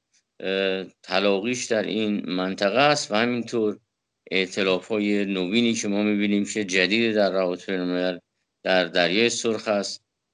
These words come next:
علاوه بر بازیگری و مخصوصاً نقش بازیگران منطقه‌ای، ما عرض شود که مسائل رو هم می‌بینیم، مسائل نوین مثل انرژی هیچ گاه در دنیا اینطوری نبوده، مسئله حمل و نقل دریایی، اینا همه،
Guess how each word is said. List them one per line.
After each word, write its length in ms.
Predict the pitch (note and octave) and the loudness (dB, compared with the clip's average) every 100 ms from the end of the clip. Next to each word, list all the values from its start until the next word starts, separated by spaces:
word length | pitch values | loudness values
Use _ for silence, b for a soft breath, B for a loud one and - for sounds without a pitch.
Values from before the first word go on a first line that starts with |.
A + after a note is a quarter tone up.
| - | 2
علاوه 380 | E3 F3+ D3 B2+ | 6 6 6 6
بر 260 | A#2 A2 F2+ F2+ F#2 | 6 4 2 -10 -14
بازیگری 960 | G2 G2 G#2 G2 G#2 G2+ G#2 A2+ B2+ A2 | -8 -4 -4 -2 -4 -2 -2 0 -2 0
و 340 | G#2+ F#2+ F2+ - _ _ _ _ _ _ _ _ - | 0 0 -4 -12 _ _ _ _ _ _ _ _ -14
مخصوصاً 540 | G2 G#2+ G#2+ A2+ A#2 B2 | -4 -4 -2 -6 -2 -2
نقش 320 | A#2 G#2+ G#2 | 0 -4 -6
بازیگران 600 | F2+ F2+ F#2 F#2 F#2+ F2+ | -8 -6 -4 -2 -2 -2
منطقه‌ای، 880 | F#2 F2+ F2+ G2+ G2+ G#2+ C3+ C3 B2+ B B _ _ _ | -4 -6 -6 -6 -2 0 0 -2 -6 B B _ _ _
ما 560 | F#2 G2 A2 A#2 A#2 G2+ | -6 0 4 6 4 2
عرض 240 | G#2 A2 | -2 -2
شود 260 | A2 G#2 G2 | -2 -2 -2
که 160 | - G#2 | -4 -4
مسائل 640 | G2 G2+ G2+ - A2 C3+ | 0 0 0 2 2 4
رو 100 | A#2+ | 4
هم 140 | A2 | 4
می‌بینیم، 420 | G#2 G2 F#2+ F#2+ F#2 | 2 0 -2 -2 -2
مسائل 540 | F2+ E2+ G2 F#2+ G#2 | -2 -4 -4 -2 0
نوین 400 | G2+ F#2 G2 G#2+ | 0 0 0 0
مثل 180 | G#2+ - | 0 -2
انرژی 380 | A2+ G2 F#2+ G2+ | 2 2 2 0
هیچ 260 | A#2+ B2+ - | -2 -2 0
گاه 160 | A2+ | 0
در 180 | G2+ F#2+ | 4 2
دنیا 300 | F2+ F#2 G2 | 2 -2 -2
اینطوری 320 | G#2 G2+ G2+ | -4 -4 -2
نبوده، 520 | G#2+ A2 G#2 G2+ F#2+ - B B _ - | 0 0 -2 -4 -4 -6 B B _ -4
مسئله 460 | F#2+ - F2+ G2 | -2 0 2 2
حمل 240 | G2 F#2+ F2 | 2 2 2
و 40 | |
نقل 300 | G2 A2 A2 | 2 2 2
دریایی، 440 | G#2 G2 F#2+ F#2 F#2+ | 4 4 4 0 0
اینا 200 | G#2+ B2 | 0 0
همه، 540 | A#2+ A#2+ C#3 C#3 C3+ | 2 4 4 4 -2